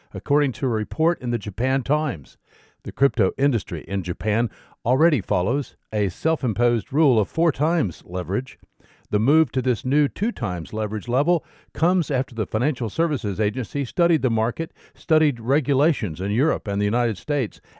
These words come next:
and consulted with Japan Virtual Currency Exchange Association. Researchers from cryptocurrency exchange BitMEX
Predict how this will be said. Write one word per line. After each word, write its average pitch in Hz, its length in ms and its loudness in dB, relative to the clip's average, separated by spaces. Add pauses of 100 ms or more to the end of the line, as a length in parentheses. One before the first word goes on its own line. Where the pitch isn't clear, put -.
and 156 360 0 (280)
consulted 104 600 -4
with 80 260 -8
Japan 127 520 -2
Virtual 120 420 -2
Currency 131 400 -4
Exchange 123 680 -4
Association. 101 840 -2 (1200)
Researchers 160 640 0
from 123 300 0
cryptocurrency 156 760 0
exchange 160 540 -2
BitMEX - 880 -2